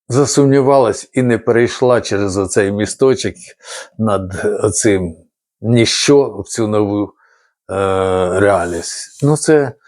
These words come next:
ми на планеті вільного вибору, це ваш вибір. Сподіваюсь, колись вам вдасться це зробити самостійно. На сьогоднішній день це все,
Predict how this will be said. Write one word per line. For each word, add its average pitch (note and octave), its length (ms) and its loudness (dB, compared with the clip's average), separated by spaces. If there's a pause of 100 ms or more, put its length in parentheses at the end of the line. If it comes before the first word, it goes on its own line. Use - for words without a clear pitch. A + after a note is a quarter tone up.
(180)
ми C3+ 100 0
на C#3+ 100 2
планеті C#3 520 2
вільного A2+ 420 0
вибору, F#2 580 -2
це - 140 -2
ваш G2+ 280 0
вибір. G#2 480 0 (1080)
Сподіваюсь, B2+ 920 2
колись B2+ 640 0
вам A2 260 -2
вдасться A2 440 0
це G#2 200 -2
зробити G2+ 480 -2
самостійно. F#2 800 -8 (800)
На C3 120 2
сьогоднішній C3+ 680 0
день A2 380 0 (840)
це G2+ 160 -2
все, A2+ 460 -2